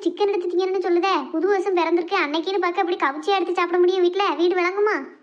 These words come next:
சொல்ல போனா இன்னைக்கு வருஷ பிறப்பு அதுமா சாம்பார் தான்ல வைக்கணும், அதுதான் வைக்கணும்னு சொல்லியிருப்பேன் நான். சரி, உனக்கு சாம்பார்னாலே பிடிக்காது, வீட்ல இருக்க அன்னைக்கு இவனுக்கு பிடிக்காத சாப்பாடை கொடுக்க வேண்டாமே அப்படிங்கிறக்காண்டி தான் புளிக்குழம்பும் வாழைப்பூ பொரியலும் வைக்கலாம்னு சொன்னேன். நீ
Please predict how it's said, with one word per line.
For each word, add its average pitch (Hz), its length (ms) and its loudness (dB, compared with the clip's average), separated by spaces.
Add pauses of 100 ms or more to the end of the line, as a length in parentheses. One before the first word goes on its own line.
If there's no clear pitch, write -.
(600)
சொல்ல 269 240 2
போனா 339 240 4
இன்னைக்கு 339 240 0
வருஷ 269 240 0
பிறப்பு 320 240 0
அதுமா 311 180 2 (140)
சாம்பார் 339 380 0
தான்ல 370 260 0
வைக்கணும், 349 360 -2 (100)
அதுதான் 349 300 0
வைக்கணும்னு 359 380 0
சொல்லியிருப்பேன் 349 460 0
நான். 330 120 -2 (300)
சரி, 320 240 2
உனக்கு 330 260 0
சாம்பார்னாலே 349 480 2 (100)
பிடிக்காது, 349 400 0 (160)
வீட்ல 339 220 0
இருக்க 339 180 0
அன்னைக்கு 339 240 0
இவனுக்கு 339 280 0
பிடிக்காத 359 340 0
சாப்பாடை 339 300 0
கொடுக்க 320 200 -2
வேண்டாமே 330 280 2
அப்படிங்கிறக்காண்டி 311 500 0
தான் 403 140 -4
புளிக்குழம்பும் 349 580 0
வாழைப்பூ 320 360 0
பொரியலும் 311 280 0
வைக்கலாம்னு 311 400 0
சொன்னேன். 294 280 -2
நீ 349 40 2